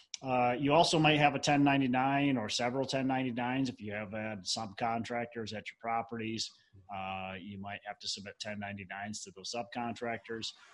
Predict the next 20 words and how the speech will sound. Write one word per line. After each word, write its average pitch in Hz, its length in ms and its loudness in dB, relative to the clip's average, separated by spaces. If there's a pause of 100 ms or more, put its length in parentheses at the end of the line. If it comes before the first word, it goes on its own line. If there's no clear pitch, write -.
(200)
And 135 140 2
then 143 160 4
the 139 80 4
last 135 420 6
thing 131 220 2
is 120 120 -2
if 123 160 -4
you've 120 200 -2
got 123 220 2
investors 120 800 0
like 110 220 -4
I 120 220 2
do, 113 240 -2
you, 110 440 -4 (160)
uh, 107 220 -10
or 107 160 -10 (140)
partners, 113 580 -2
joint 110 320 -8
partners, 110 460 -6
you 110 220 -6